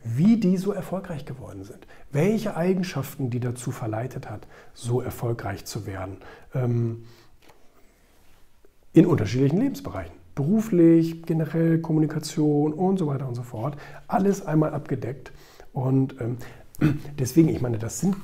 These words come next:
das sind ja dreihundertfünfzig Seiten. Aber dadurch wirkt es so abwechslungsreich, du hast auf keiner einzigen Seite Langeweile.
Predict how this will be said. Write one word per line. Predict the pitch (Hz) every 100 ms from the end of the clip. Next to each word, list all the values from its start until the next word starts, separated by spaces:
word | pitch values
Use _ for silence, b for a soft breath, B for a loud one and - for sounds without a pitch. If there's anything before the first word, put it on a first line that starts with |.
| -
das | 165
sind | - 165
ja | 110 107 143
dreihundertfünfzig | 139 104 120 131 113 110 127 - 107 -
Seiten. | 160 151 139 - - - - - B B B
Aber | - 110 104
dadurch | - 120 175 143 - 110 123
wirkt | 147 -
es | - - -
so | 226
abwechslungsreich, | - 220 233 - 143 135 - 117 -
du | 143 143
hast | 147 165 -
auf | 143 -
keiner | - - 214 208
einzigen | 180 165 170 151
Seite | 131 127
Langeweile. | 131 139 123 92 90